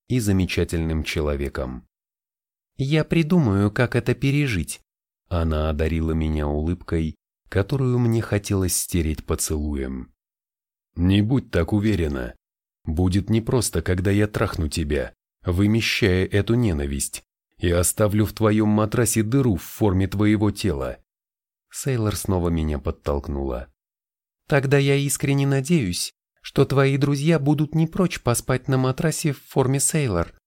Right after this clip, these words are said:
потому что в таком случае я непременно заберу новую кровать.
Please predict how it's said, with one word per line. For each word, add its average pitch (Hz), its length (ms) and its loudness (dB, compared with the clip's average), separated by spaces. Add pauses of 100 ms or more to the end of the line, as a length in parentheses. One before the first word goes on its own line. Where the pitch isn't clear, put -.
(360)
потому 113 360 2
что 113 200 -4
в - 80 -12
таком 117 320 0
случае 139 560 -4
я 135 180 0
непременно 139 680 2
заберу 127 420 2
новую 127 440 2
кровать. 127 540 -2